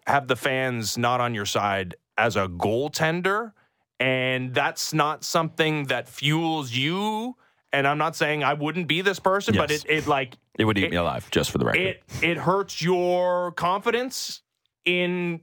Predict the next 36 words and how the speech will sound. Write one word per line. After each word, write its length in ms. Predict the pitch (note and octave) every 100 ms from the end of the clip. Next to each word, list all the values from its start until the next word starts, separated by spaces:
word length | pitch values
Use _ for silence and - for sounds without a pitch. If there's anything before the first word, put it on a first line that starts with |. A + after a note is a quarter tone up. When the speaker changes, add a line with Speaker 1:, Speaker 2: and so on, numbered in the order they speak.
| _
Speaker 1:
whatever 480 | D3 D#3 F3 G3 G3
fashion. 560 | - F3+ G3 G3+ A3 G3
It 120 | D#3+
may 200 | E3 F3
be 120 | F#3+ F3
hurting 360 | F3 F#3+ F3+
Ilya 320 | D#3 E3+ F#3+ E3+
Samsonov's 840 | - D#3 G3 A3+ G#3+ A3+ B3+ A#3
Speaker 2:
Mm-hmm. 80 | A2+
Speaker 1:
confidence. 760 | G#2 - - A#3+ C#4 - - - _ _ _ _ _ -
I 60 |
mean, 100 | F3+
that's 200 | G3+ C4+
a 80 | E4
tough 280 | F3+ A#3 G3
spot 400 | - G#3+ G3 F#3+
for 100 | D#3+
him 220 | F3 F#3+
to 60 | D3+
be 260 | D3+ D#3
in 160 | C3 B2
next, 340 | C3+ - - -
next 320 | C#3 D3 E3 -
start 480 | - - F3+ F#3+ -
he 140 | F3
gets 340 | C#3+ D#3+ D#3 -
on 160 | C#3+
home 240 | C#3 D3 C#3
ice. 300 | E3 D#3+ -
And 280 | D3 D3+ C3+ -
that's 180 | F3
why 200 | G#3 G#3+
I 60 | G3
kinda 240 | F#3 G3+
feel 240 | F#3 A#3+ C4
like 220 | A3+